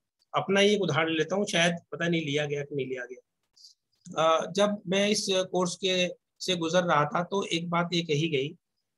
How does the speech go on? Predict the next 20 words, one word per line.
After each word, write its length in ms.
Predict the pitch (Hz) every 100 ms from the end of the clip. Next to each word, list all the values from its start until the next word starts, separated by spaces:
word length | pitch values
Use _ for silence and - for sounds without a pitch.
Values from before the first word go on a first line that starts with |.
| _ _
कि 140 | 208 202
विश्वास 600 | 151 143 175 185 208 -
जो 180 | 180 190
है 180 | 175 202
वो 160 | 214
आधार 400 | 190 147 139 175
मूल्य 300 | 175 156 156
है। 180 | 131 123 _ _ _ _ _ _ _ _ _
दो 240 | 139 175 226
संबंधों 500 | 196 185 190 196 208
के 140 | 202
बीच 280 | 170 180 208
में 160 | 208 214
यदि 260 | 180 196
विश्वास 480 | 180 175 175 170 165
नहीं 260 | 175 170 185
होगा 480 | 156 127 139 196 - _ _ _ _ _ 208
तो 120 | 226
संबंध 460 | 214 180 196 226
फलीभूत 480 | 220 160 180 175 220